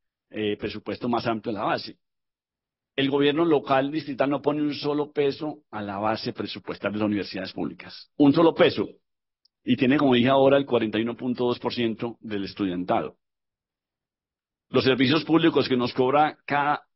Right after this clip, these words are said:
en el año son dieciocho mil millones de pesos. El predial, mil trescientos. Eso suma casi diecinueve mil trescientos millones que nos cobra. O sea, no nos da, pero sí nos cobra. Y son los estudiantes que se están formando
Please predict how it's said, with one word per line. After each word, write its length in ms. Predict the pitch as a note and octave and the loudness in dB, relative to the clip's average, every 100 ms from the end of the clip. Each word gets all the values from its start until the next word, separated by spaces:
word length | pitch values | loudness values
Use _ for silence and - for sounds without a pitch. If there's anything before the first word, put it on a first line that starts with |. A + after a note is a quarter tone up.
| - | -10
en 120 | B2 | -6
el 140 | A#2 | -4
año 200 | A#2 C3 | -4 -4
son 140 | C#3 C3+ | -6 -4
dieciocho 400 | C#3 A#2+ A2 A2 | -4 -4 -6 -6
mil 160 | A2+ | -4
millones 320 | A#2 B2+ B2+ G#2 | -4 -4 -6 -8
de 80 | |
pesos. 480 | - A#2 - - - _ _ _ _ _ | -8 -8 -10 -20 -20 _ _ _ _ _
El 140 | A#2 G2+ | -8 -2
predial, 480 | A2+ A2+ A2 A2 - | 0 2 2 -2 -4
mil 240 | C3 C#3 B2+ | 2 2 2
trescientos. 680 | C3+ B2+ D3 G2+ - - - | -6 -2 -4 -4 -10 -20 -12
Eso 180 | G#2+ B2 | -8 -4
suma 240 | C#3 B2+ | -4 -2
casi 240 | B2+ B2+ | -4 -2
diecinueve 380 | A#2+ G#2+ G#2+ G2+ | -2 -2 -2 -4
mil 200 | G#2 G#2 | -4 -6
trescientos 400 | C3 A#2+ B2 B2+ | -6 -4 -4 -2
millones 440 | A2 G2+ G2+ A#2 B2 | -4 -2 -4 -6 -6
que 80 | |
nos 160 | G#2+ F#2+ | -8 -2
cobra. 420 | D#3 C#3+ C#3+ D3 - _ _ _ _ | 2 4 2 -2 -10 _ _ _ _
O 20 | - | -4
sea, 100 | D3 | -2
no 100 | D3+ | -2
nos 140 | F3+ | 2
da, 140 | F3+ | 2
pero 160 | F3+ D3+ | 2 -2
sí 100 | C3+ | 0
nos 160 | D3 C#3+ | -2 0
cobra. 380 | D#3+ A2 F2 _ _ _ _ _ _ _ _ _ _ _ _ _ | 0 0 -6 _ _ _ _ _ _ _ _ _ _ _ _ _
Y 160 | B2+ | -8
son 140 | A2+ C3 | -6 -4
los 120 | D3 | -4
estudiantes 440 | C3 A#2+ A#2 C3 | -4 -6 -6 -10
que 120 | B2+ G#2+ | -8 -10
se 60 | |
están 440 | G#2+ A2 G#2+ G#2+ - | -6 -6 -4 -8 -6
formando 720 | B2+ B2+ B2 A#2 A#2 B2 | -2 0 0 0 -4 -6